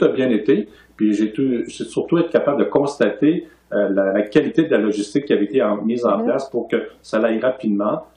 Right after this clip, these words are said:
Speaker 1: qu'on ait toute l'information. Et dans, dans les jours qui ont suivi, j'ai même reçu un, un, un texto me demandant de donner mes commentaires, de savoir si j'avais des effets secondaires ou pas.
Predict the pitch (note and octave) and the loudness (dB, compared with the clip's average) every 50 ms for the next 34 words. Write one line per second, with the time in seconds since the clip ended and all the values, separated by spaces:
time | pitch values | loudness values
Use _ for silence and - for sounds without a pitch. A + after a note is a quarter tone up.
0 | _ _ - A2 G#2+ A2 G#2+ - - F3+ F3 D3 A#2+ A#2 - A#2 A#2+ A2+ G#2 G2+ | _ _ -4 -2 -2 -2 -2 -2 -2 -2 0 0 -2 -2 -2 -2 0 0 0 0
1 | G2 - - A#2+ B2+ - G#3 - - _ _ _ - G#2+ A2+ A2+ A2+ A#2 G#2+ G2+ | -2 -4 -4 -4 -4 -4 -4 -8 -12 _ _ _ -4 0 0 0 0 0 0 0
2 | G2+ G2+ - G#2+ G#2 G#2+ G#2+ G#2+ G#2+ C3 F#3 G3+ - - C#3+ A#2 - - A#2 D#3+ | -2 -2 -2 -2 -2 -2 -2 0 0 0 -2 0 -2 -2 -2 -2 -2 -2 -2 0
3 | E3 C3+ A2+ A2+ B2+ D3 C#3 B2 A2+ A2+ - - D3+ D3 C#3+ B2 G#2+ G#2 G2+ - | 0 0 0 0 0 0 0 0 0 -2 -2 -2 0 2 2 2 2 0 -2 -2
4 | G2+ G#2 G#2 G2+ G2+ G2+ G#2 G#2 - A2+ G#2 - - - D#3+ D#3+ A#2+ G#2+ A2 A2 | -2 0 0 0 0 -2 -2 0 0 -2 -2 0 0 0 0 2 2 2 2 2
5 | G#2+ G#2+ G#2+ C3 C#3 - A2+ G2+ G2 G#2+ G#2+ A#2 B2 A#2+ G#2 - - B2 B2 A#2+ | 2 2 0 0 0 0 0 -2 -2 -4 -4 -4 -4 -6 -8 -4 -4 -2 0 0
6 | A2 - - A#2+ B2+ C#3+ D#3 D#3 D3+ - - _ _ - G#2+ - - G2+ - B2+ | 0 0 0 2 2 2 0 0 -4 -8 -14 _ _ -10 -4 -2 0 0 0 0
7 | - - A2 G#2 A#2 A2+ A2 G#2 G2+ A2+ - A#2+ A#2 - - G2+ G2+ G#2 G2+ G2+ | 0 -2 -2 -2 -2 -2 -2 -2 -2 -4 -4 -4 -4 -4 -4 -4 -2 -2 -2 -2
8 | A2+ A2 G#2 G2 F#2+ - D3 E3 E3+ - | -4 -4 -4 -4 -4 -2 -2 -2 -2 -4